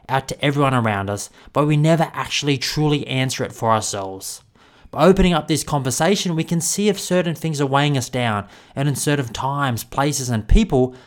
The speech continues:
are affecting us more than we know. It doesn't matter if you aren't a good writer, just write how you feel.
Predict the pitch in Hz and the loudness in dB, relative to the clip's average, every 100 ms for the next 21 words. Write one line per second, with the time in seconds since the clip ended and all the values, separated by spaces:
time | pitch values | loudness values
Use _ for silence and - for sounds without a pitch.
0 | - 127 139 139 147 143 147 147 - - | -6 0 2 2 -4 -4 -2 -2 -4 -6
1 | 120 120 113 110 107 92 85 87 - _ | -2 0 0 0 -2 -4 -8 -12 -20 _
2 | _ _ 151 180 175 165 156 160 139 143 | _ _ -4 -2 0 0 0 0 0 0
3 | 135 147 160 143 147 160 139 156 165 170 | -4 -2 -4 -4 -4 -4 0 0 2 0
4 | 170 _ _ _ - 139 135 139 131 127 | -4 _ _ _ -10 -6 -4 -4 -2 -4
5 | 113 101 107 98 92 | -4 -4 -8 -8 -10